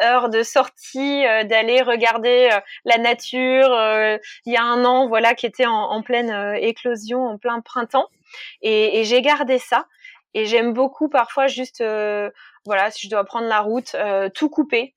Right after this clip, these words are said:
Euh, essayer de, de pas penser, de pas passer un coup de fil, de pas avoir la radio, euh, pas de podcast, <laughs> et cetera. Et, euh,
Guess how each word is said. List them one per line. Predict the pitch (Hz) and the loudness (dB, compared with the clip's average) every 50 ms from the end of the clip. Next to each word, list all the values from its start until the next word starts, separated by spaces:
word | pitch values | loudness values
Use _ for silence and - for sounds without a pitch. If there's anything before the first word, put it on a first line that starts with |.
| _ _ _ - | _ _ _ -16
Euh, | 226 208 202 202 202 202 | -14 -12 -10 -10 -8 -8
essayer | 196 - - 233 220 214 226 214 | -10 -6 -6 -6 -4 -4 -6 -4
de, | 208 208 208 202 | -4 -4 -4 -4
de | 202 185 208 208 | -6 -6 -6 -6
pas | 208 - 254 269 | 0 2 2 2
penser, | 262 - 269 262 - - 226 226 220 | 2 -2 -4 -4 -4 -6 -6 -6 -6
de | 214 | -4
pas | 220 - 285 294 | 0 0 0 2
passer | 285 269 262 - 262 | 2 -2 -2 -2 -6
un | 247 247 | -8 -8
coup | 240 - 240 | -8 -12 -16
de | - | -16
fil, | - - 220 208 214 | -14 -14 -12 -10 -10
de | 208 214 | -10 -6
pas | 208 269 262 | -2 0 2
avoir | 254 247 233 247 240 233 | 2 2 0 0 -2 0
la | 226 226 220 | 0 -2 0
radio, | 226 220 226 202 208 214 214 220 226 226 202 | 0 -2 -2 -2 -4 -4 -4 -2 -2 0 -2
euh, | 185 190 | -2 0
pas | - 294 311 | 0 -2 -2
de | 311 | 0
podcast, | 294 285 277 - - 220 220 240 262 - - - | 0 -2 0 2 2 4 4 4 2 0 -2 0
<laughs> | 269 226 | 2 2
et | 226 | 2
cetera. | - - - 262 262 - 247 233 220 226 240 247 - - | 0 -2 -2 -2 0 0 0 0 0 2 0 0 0 0
Et, | - 214 214 208 | -2 -2 0 0
euh, | 202 196 190 | 2 0 0